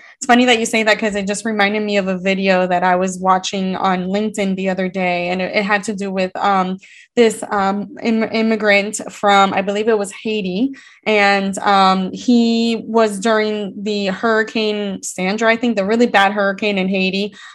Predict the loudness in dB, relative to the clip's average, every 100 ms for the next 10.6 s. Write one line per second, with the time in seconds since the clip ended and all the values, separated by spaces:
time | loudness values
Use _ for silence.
0 | 0 6 8 8 4 0 -6 -8 -6 -6
1 | 0 2 4 4 4 4 2 2 0 -4
2 | -2 -2 -2 -6 -4 -2 2 2 2 0
3 | -8 -16 -4 -2 0 2 2 0 -10 -20
4 | _ -4 2 2 2 0 0 0 0 2
5 | 4 4 4 0 -2 -4 -4 -8 0 2
6 | 2 -2 -2 0 0 -2 0 2 0 -2
7 | -6 -6 0 4 6 4 2 -2 -10 -6
8 | 0 2 6 8 8 6 2 6 6 6
9 | 2 4 4 6 4 4 2 -6 -12 _
10 | 2 2 4 2 0 -6